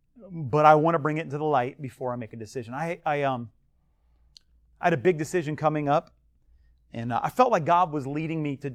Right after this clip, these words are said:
take a risk. And, uh, I said to my wife, "Listen,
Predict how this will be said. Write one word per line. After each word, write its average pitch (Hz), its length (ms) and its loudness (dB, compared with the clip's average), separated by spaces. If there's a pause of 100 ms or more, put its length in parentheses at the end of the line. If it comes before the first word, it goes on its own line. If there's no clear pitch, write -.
(120)
take 151 160 -8
a 123 60 -8
risk. - 420 -14 (880)
And, 104 300 -8
uh, 90 320 -4 (1120)
I - 60 -12
said 185 200 -2
to 151 60 -4
my 156 100 2
wife, 143 240 0
"Listen, 131 300 -2